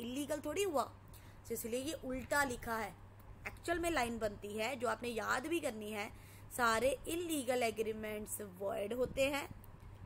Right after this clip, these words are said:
but सारे वॉइड एग्रीमेंट्स इलीगल नहीं होते। यहाँ पर not लगेगा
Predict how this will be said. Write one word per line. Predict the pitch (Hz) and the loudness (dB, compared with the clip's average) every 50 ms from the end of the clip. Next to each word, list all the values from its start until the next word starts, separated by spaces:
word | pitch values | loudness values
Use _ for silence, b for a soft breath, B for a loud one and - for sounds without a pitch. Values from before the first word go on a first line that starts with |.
| - - - 220 | -12 -10 -2 2
but | 262 262 240 - - - - - - - - - - | 4 4 4 2 -2 -14 -14 -14 -14 -14 -14 -8 -4
सारे | 220 214 214 208 233 269 - | -2 0 2 4 4 4 4
वॉइड | 233 202 214 226 247 311 294 | 4 2 2 2 4 4 4
एग्रीमेंट्स | 302 254 220 226 220 214 208 214 214 226 262 269 - - - | 4 4 2 2 0 -2 -2 -2 -2 -2 -2 -2 -4 -6 -6
इलीगल | 233 220 208 202 208 208 - 214 233 262 311 349 403 427 453 - B B B B B - - | -6 -6 -6 -6 -6 -4 -2 0 2 4 4 4 4 2 0 -4 B B B B B -12 -10
नहीं | - 214 214 214 220 202 214 269 320 339 | -8 -8 -6 -6 -6 -4 -2 -2 0 2
होते। | 339 294 262 247 - - 254 | 2 2 2 0 0 0 0
यहाँ | 220 202 208 208 208 240 | 0 0 0 -2 -2 -2
पर | 240 - 269 | -2 -2 -2
not | 247 233 214 208 208 208 220 - | -2 -2 -4 -4 -4 -4 -4 -4
लगेगा | 247 262 262 269 285 277 294 320 - | -2 -2 0 0 0 0 0 -2 -2